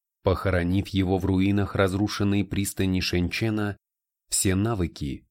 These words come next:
вбитые в него за годы службы под началом генерала Люй, мгновенно обострились. Блюбелл был здесь, и был явно не просто так.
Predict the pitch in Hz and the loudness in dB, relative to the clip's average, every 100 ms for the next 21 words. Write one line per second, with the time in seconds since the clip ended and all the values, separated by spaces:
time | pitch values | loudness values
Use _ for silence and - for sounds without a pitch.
0 | - 95 82 90 95 101 95 90 92 92 | -6 -4 -2 -2 0 2 2 2 2 2
1 | 101 92 92 95 90 92 104 101 92 98 | 0 0 0 0 0 -2 -2 -2 0 -2
2 | 98 92 92 90 101 92 92 90 90 90 | 0 0 0 -2 0 2 2 0 0 0
3 | 90 87 87 82 92 98 - _ _ - | 2 2 0 0 0 -2 -8 _ _ -2
4 | 92 107 131 143 131 110 95 85 85 - | 0 4 2 2 -2 0 0 0 0 -2
5 | 85 78 69 65 - _ _ _ _ _ | -4 -4 -4 -6 -8 _ _ _ _ _
6 | _ _ 90 85 87 87 92 92 85 101 | _ _ -4 2 2 2 2 0 0 0
7 | 98 101 107 - - - _ - 110 98 | 0 -2 -2 -2 -10 -16 _ -4 2 2
8 | 104 104 95 98 98 104 107 113 113 117 | 4 2 2 2 2 2 2 0 -2 -4
9 | 110 - - 117 90 - | -4 -4 -4 -4 -6 -12